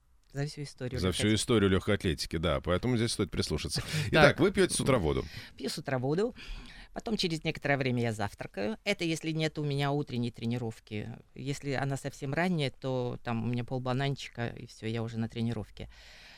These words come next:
Speaker 1: Вот. Потом обед, обычный обед. Ну, как бы, ну, я не, не ем углеводы быстрые. Я не ем булочки, я не ем сладкое, сахар.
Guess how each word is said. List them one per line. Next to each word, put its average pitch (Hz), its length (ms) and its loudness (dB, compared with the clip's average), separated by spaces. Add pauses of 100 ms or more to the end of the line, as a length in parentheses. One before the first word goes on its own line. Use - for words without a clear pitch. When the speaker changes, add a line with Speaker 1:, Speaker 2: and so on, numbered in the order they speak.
(200)
Speaker 1:
Вот. 247 300 -4 (260)
Потом 277 360 -4 (160)
обед, 208 380 2
обычный 180 420 4
обед. 135 440 0 (240)
Ну, 156 140 -8
как 151 180 -6
бы, 156 100 2
ну, 185 140 6
я 202 300 6
не, 175 580 4
не 156 260 0
ем 147 540 2
углеводы 135 640 0
быстрые. 123 600 -4
Я 131 100 0
не 117 120 2
ем 117 180 2
булочки, 233 460 -4
я 143 220 0
не 120 160 4
ем 117 100 4
сладкое, 196 480 -2
сахар. 175 480 -4